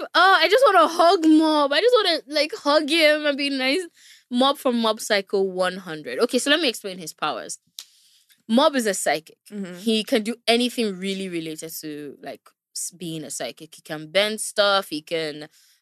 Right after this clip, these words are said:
Speaker 1: um, use psychic beams and throw stuff. But the thing
Speaker 2: Mm.
Speaker 1: about Mob is that his powers are really directed co-, uh, directly connected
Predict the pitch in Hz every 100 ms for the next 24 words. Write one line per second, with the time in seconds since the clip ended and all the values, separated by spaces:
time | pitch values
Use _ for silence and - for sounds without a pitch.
0 | - 156 147 147 156 185 190 190 - 185
1 | 185 - 196 165 151 175 185 180 185 180
2 | 143 147 - 185 185 180 - 185 170 170
3 | _ _ _ 185 190 185 180 285 381 269
4 | 196 175 175 180 175 143 - 190 _ _
5 | _ _ 196 196 185 185 180 - 208 -
6 | - 240 254 262 247 196 196 190 220 262
7 | 190 180 175 - 196 - 175 190 175 175
8 | 175 180 196 - 165 165 165 - 135 -